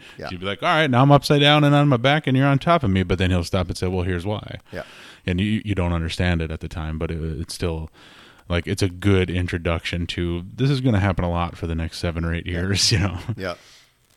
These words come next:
Speaker 1: Oh, he is a good dude, man. I like him a lot.
Speaker 2: Mm-hmm. Me too.
Speaker 1: Yeah. Yeah, I guess that's, uh, d-, you just, you s-, you just stick with it and you figure out early on what you're doing it for.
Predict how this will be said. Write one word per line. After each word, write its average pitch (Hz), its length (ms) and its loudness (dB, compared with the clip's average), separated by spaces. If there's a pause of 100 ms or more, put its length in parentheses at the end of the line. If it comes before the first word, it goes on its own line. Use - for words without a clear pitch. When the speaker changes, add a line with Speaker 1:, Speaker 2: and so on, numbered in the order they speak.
(840)
Speaker 1:
Oh, 92 80 -10
he 95 120 -8
is 95 120 -10
a 87 40 -16
good 80 200 -14
dude, 87 200 -12
man. 85 200 -14 (120)
I 92 120 -12
like 92 220 -8
him 85 120 -12
a 78 100 -10
lot. 92 220 0
Speaker 2:
Mm-hmm. 87 300 -6
Me 85 80 -2
too. 85 160 -8 (280)
Speaker 1:
Yeah. 90 140 -12 (1200)
Yeah, 135 80 -4
I 139 80 -4
guess 120 180 -6
that's, 131 300 -8
uh, 127 280 -4
d-, 107 120 -18 (180)
you 143 160 -18
just, 110 300 -12 (140)
you 131 140 -16
s-, - 180 -14 (160)
you 135 120 -16
just 104 200 -12
stick 101 260 -14
with 104 160 -8
it 104 100 -12 (200)
and 113 100 -8
you 98 60 -8
figure 98 320 -10
out 101 100 -4
early 101 260 -6
on 95 220 -6
what 95 140 -12
you're 92 100 -12
doing 95 200 -8
it 92 60 -18
for. 95 320 -8